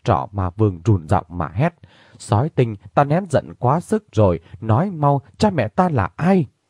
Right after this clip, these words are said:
"Còn nít chớ nhiều lời, xuống âm ti tao cũng không nói đâu, chém tao rồi rút mau lên mặt đất. Cung A Phòng này dựng trên cái mỏ đất đen, diêm sinh lửa đạn, lôi phục có thể bắt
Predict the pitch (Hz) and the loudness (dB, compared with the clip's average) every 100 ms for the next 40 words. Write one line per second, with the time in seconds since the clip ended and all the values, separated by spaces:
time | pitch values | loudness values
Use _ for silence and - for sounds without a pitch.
0 | _ - _ _ - 107 76 85 147 - | _ -20 _ _ 0 0 0 2 2 2
1 | - 139 208 156 98 76 98 85 - - | 0 2 2 0 0 2 0 0 -4 -6
2 | - 160 151 113 - 127 120 - 147 - | 0 2 0 -2 0 0 0 -2 -2 0
3 | 151 - 175 139 104 131 190 123 110 92 | -4 -2 -4 -2 -2 -2 0 2 2 0
4 | _ - - 135 196 - 135 107 101 78 | _ -8 0 0 0 -2 0 0 -2 -2
5 | 85 185 - 127 117 98 98 90 87 80 | 0 0 0 -4 -4 -2 -4 -4 -6 -6
6 | - - _ _ - 175 185 185 - 104 | -4 -4 _ _ -4 -2 0 -2 -4 -8
7 | 80 98 98 78 104 107 101 101 180 170 | -6 -2 -2 -2 -2 -2 -4 -6 -6 -6
8 | 151 147 190 135 95 78 - 170 _ 107 | -6 -6 -6 -8 -8 -8 -6 -8 _ -4
9 | 104 85 _ _ - 127 95 - 113 90 | -4 -6 _ _ -2 -2 -2 -6 -6 -8
10 | 101 120 90 101 98 - - 170 185 - | -6 -4 -2 -2 -4 -6 -8 0 0 0
11 | 107 90 _ 160 175 101 - 123 | -4 -4 _ -6 -4 -6 -8 -10